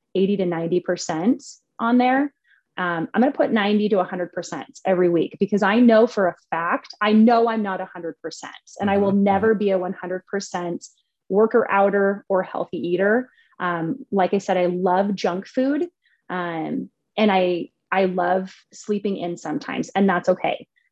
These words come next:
Speaker 1: But I know I can honestly say with one hundred percent certainty for every single week of twenty twenty-one,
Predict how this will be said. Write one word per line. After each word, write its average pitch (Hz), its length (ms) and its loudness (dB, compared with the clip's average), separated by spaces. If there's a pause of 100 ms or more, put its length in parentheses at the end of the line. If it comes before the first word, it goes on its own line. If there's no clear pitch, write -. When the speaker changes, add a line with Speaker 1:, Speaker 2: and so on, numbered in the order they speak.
Speaker 1:
But 220 240 4
I 208 80 4
know 202 640 4 (420)
I 190 100 2
can 190 160 -4
honestly 196 420 -2
say 202 180 0
with 185 180 -4
one 185 100 -4
hundred 185 240 -8
percent - 400 -8
certainty 180 600 -4
for 170 280 2
every 180 260 2
single 185 600 0 (140)
week 202 320 -2
of 175 80 -10
twenty 180 320 -6
twenty-one, 175 760 -2